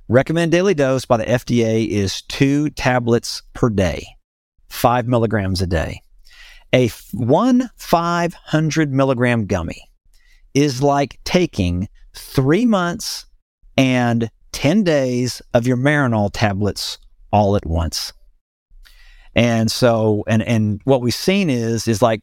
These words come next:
before legalization in Oklahoma, we averaged five poison control, not all overdoses,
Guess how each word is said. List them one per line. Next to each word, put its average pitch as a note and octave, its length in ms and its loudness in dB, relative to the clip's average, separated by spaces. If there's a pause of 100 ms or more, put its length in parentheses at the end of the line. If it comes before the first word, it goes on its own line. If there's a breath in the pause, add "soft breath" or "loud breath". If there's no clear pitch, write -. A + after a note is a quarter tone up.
before E3 340 0
legalization C#3+ 800 0
in F#2 80 0
Oklahoma, A#2+ 560 0 (1000 loud breath)
we C3 160 4
averaged A#2+ 480 0
five C#3+ 760 -2 (360 soft breath)
poison F#3+ 340 0
control, D3+ 360 0
not B2 180 0
all A#3 240 -2
overdoses, G#2+ 760 -2